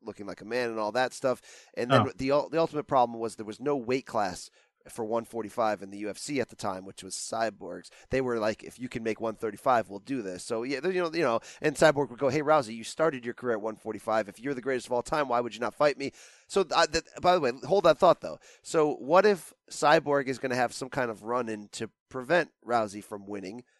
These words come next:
Speaker 1: that they could maybe cash in on later on W W E? Because you wanna talk about a, a crossover match that brings eyeballs? Yes, it's fake fighting, it's W W E, but this is a fight that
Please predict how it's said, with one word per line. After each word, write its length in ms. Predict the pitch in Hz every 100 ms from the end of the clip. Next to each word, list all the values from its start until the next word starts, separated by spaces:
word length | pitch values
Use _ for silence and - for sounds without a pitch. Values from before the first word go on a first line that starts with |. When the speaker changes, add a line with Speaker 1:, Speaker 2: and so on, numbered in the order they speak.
| _ _ _ _ -
Speaker 1:
that 420 | 117 131 165 -
they 180 | 113 147
could 260 | - 147 120
maybe 300 | 147 127 123
cash 420 | - 143 139 -
in 260 | 165 147 123 123
on 340 | 131 120 117
later 460 | 131 165 139 123 90
on 140 | 123
W 240 | 127 127
W 340 | 123 117 120 147
E? 300 | 214 131 110 - _ -
Because 500 | 135 - 143 120 - _ _ _ _ _ _
you 140 | 202 196
wanna 160 | 254
talk 240 | 254 208 165
about 300 | 151 139 120
a, 80 | 107 -
a 60 |
crossover 800 | 117 - 156 143 151 180 151 123 113
match 360 | 113 123 -
that 100 | 113
brings 280 | - 120 113
eyeballs? 600 | 110 123 143 170 196 - _ _ _ _ _ _ _ _ _ _
Yes, 380 | 156 185 196 -
it's 160 | -
fake 260 | - 175 -
fighting, 340 | - 165 143
it's 100 | 120
W 200 | - 135
W 240 | 127 117 175
E, 100 | 143
but 160 | 202 -
this 200 | 196 220
is 120 | 160
a 140 | 156
fight 440 | 127 - 208 139 - _ _ _ _
that 240 | 151 143